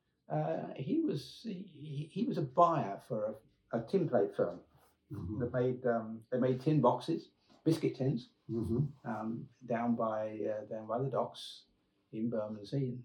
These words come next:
Speaker 1: in, in, in London.
Speaker 2: Mm-hmm.
Speaker 1: And, uh, I used to work there in the vacations, loading tins onto trucks and
Speaker 2: Right.
Speaker 1: one thing and another. But, uh, my father was, was my i-, inspiration, although he never liked what I played.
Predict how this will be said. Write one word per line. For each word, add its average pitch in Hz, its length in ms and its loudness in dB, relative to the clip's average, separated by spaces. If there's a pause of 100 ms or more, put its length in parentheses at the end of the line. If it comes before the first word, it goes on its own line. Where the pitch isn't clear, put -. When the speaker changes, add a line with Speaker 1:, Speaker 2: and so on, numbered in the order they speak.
(140)
Speaker 1:
in, 131 60 -10
in, 120 280 -6
in 110 60 -4
London. 131 360 -6 (380)
Speaker 2:
Mm-hmm. 101 260 -6 (180)
Speaker 1:
And, 117 540 -8
uh, 107 280 -4
I 113 80 -2
used 117 160 -4
to 110 80 -8
work 110 180 -4
there 117 140 -4
in 117 80 -4
the 113 60 -6
vacations, 110 760 -6
loading 117 420 -2 (360)
tins 123 400 -6
onto 113 220 -8 (140)
trucks - 440 -8
and 107 140 -12
Speaker 2:
Right. 117 340 0
Speaker 1:
one 104 180 -8
thing - 200 -8
and 104 140 -10
another. 101 200 -8 (840)
But, - 240 -10
uh, 127 140 4
my 160 180 6
father 185 260 6
was, 131 260 2
was 135 160 2
my 123 260 2
i-, 127 360 0
inspiration, 131 640 4
although 117 240 0
he 135 120 4
never 156 260 8
liked 123 340 2
what 113 120 2
I 107 140 -2
played. - 340 -6